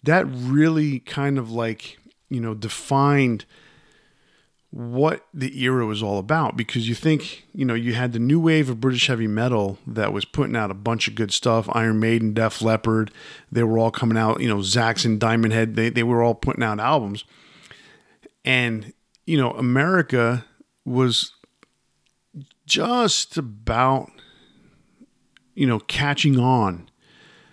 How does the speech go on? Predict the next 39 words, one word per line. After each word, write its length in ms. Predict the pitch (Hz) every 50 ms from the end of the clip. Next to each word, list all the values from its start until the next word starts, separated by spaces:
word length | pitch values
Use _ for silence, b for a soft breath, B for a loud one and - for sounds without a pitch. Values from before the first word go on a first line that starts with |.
| b b b
you 100 | - -
know, 120 | 117 110 110
and 100 | 113 120
they 60 | 131
were 120 | 143 143
probably 440 | - - - 156 165 180 180 180 170
a 80 | 156 139
couple 340 | - - 143 135 - 147 143
years 400 | 135 123 127 131 131 123 - 117
late 220 | 117 120 117 -
to 80 | - 127
the 80 | 113 104
party. 420 | - - 143 143 131 120 113 113
But 280 | 107 113 123 151 165 - - _
even 320 | - 190 214 220 214 160
then, 240 | 120 123 127 120 120
like, 220 | 120 120 127 131 156
you 80 | 151
know, 80 | 120 110
you 260 | 113 117 123 120 117
talk 220 | 113 - 143 127
about 140 | 113 117 113
nineteen 300 | 113 117 117 - - 117
eighty-two, 500 | 110 107 110 104 - - 147 139 123 120
Motley 320 | 113 120 117 113 - 110 101
Crue 340 | - - - 120 123 123
came 220 | - - 123 107 107
out, 340 | 104 98 101 101 101 - B B B B B B B B B B B B B - -
um, 440 | - 107 98 101 101 98 101 101 - _ _ _ _
you 120 | - 131
know, 60 | 104
Dokken 520 | 101 101 104 123 110 120 123 113 120 117 107
had 180 | 107 107 107
come 220 | - - 113 110 104
out, 380 | 98 95 95 95 98 - - _ _ _ _ _ _ _ -
but 380 | 117 113 110 123 117 110 - -
they 120 | 123 120
weren't 440 | 120 123 131 143 139 131 120 - -
huge. 760 | - - - - - 202 220 180 131 113 110 117 135 - -